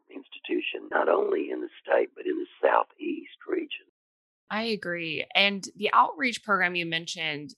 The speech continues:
Speaker 2: that's the, uh, R V that went around, correct?
Speaker 1: Yes. When I was in school for my master's and,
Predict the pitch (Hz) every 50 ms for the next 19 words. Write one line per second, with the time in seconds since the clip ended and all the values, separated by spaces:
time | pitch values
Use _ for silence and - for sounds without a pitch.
0 | _ 175 190 190 220 - - - - - 214 196 190 185 180 170 165 - - -
1 | _ _ _ _ _ - - 165 165 160 160 - - - 156 185 190 190 175 180
2 | 190 185 156 120 85 120 147 156 135 131 117 - - - _ _ _ _ _ _
3 | _ - 185 190 185 175 165 165 156 139 135 101 82 95 - - - - 185 90
4 | 233 240 - - - - _ _ _ - 349 349 359 330 330 - _ _ - -
5 | - - - - - - - - - - - 403 370 _ _ _ _ _ - -
6 | - 147 - - - - - - - - - - 65 62 62 64 58 58 55 -
7 | - - - - - - 64 62 60 52